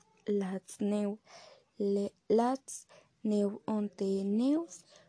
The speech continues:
coronavirus that causes the covid disease in the entity.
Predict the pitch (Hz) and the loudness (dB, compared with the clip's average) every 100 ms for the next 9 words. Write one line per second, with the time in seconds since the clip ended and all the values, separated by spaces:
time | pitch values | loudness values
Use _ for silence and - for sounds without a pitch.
0 | _ - 214 214 214 208 214 269 277 277 | _ -2 0 2 0 -2 0 2 2 0
1 | - - - 202 196 - - - 247 247 | -4 -10 -6 -4 -4 -10 -12 -4 -2 -2
2 | - 247 - 214 - 202 190 202 214 - | -6 -8 -6 -8 -2 -4 -2 -4 -6 -12
3 | - 214 214 - 262 - 214 202 202 - | -6 -6 -4 -2 -2 -2 -2 -2 -4 -4
4 | 196 196 233 - - - _ _ _ _ | -4 -4 -6 -10 -20 -20 _ _ _ _
5 | _ 220 214 208 214 - - 202 - - | _ -2 -2 -2 -6 -8 -10 -10 -12 -14
6 | 196 | -12